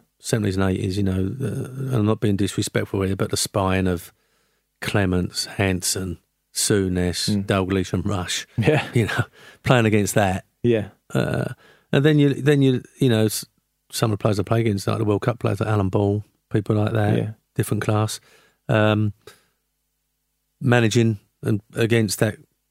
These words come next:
Speaker 1: great Man United team, the treble team.
Speaker 2: Yeah.
Speaker 1: You know, when you think about the players, Ronaldo at the time, uh, Roon-, uh,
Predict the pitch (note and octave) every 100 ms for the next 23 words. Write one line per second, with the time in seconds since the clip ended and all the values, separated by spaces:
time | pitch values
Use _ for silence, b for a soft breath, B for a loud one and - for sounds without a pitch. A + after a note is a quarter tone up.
0 | _ - G#2+ G2 G#2 G2+ G2+ G2+ - G2+
1 | F#2+ F#2 A2 G2 F#2+ - G2+ F#2+ F#2+ A#2
2 | G#2+ F#2+ G2+ F#2 - G2+ G2+ G2+ G2 -
3 | _ - G#2+ G2+ - G2+ F#2+ F#2 G2+ G2
4 | G2 F#2+ G2 G2 G2+ G#2 G#2 G#2+ G#2 G2+
5 | G#2 G2 G2 G2 G2 G#2 G#2+ G2+ A2